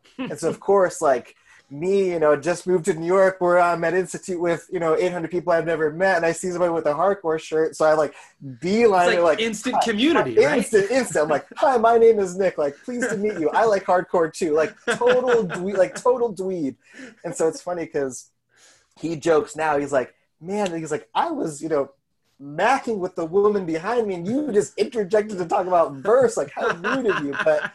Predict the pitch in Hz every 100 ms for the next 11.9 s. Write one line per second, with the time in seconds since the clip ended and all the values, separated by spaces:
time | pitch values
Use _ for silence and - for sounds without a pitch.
0 | _ _ - 254 233 196 - 208 202 196
1 | 190 - 185 185 180 165 151 147 151 143
2 | - - 175 175 165 170 165 165 165 165
3 | - 131 139 135 175 185 160 - 190 190
4 | 185 _ - 147 147 147 143 - 135 135
5 | 131 117 _ _ - 151 147 139 139 135
6 | 131 _ _ _ _ - - 165 147 -
7 | 131 151 170 _ 190 151 - - 165 147
8 | 147 123 123 - 123 120 123 135 135 160
9 | 131 127 135 147 147 139 147 143 - -
10 | 147 151 139 - 127 143 139 147 151 147
11 | 135 120 - 175 180 - 170 147 135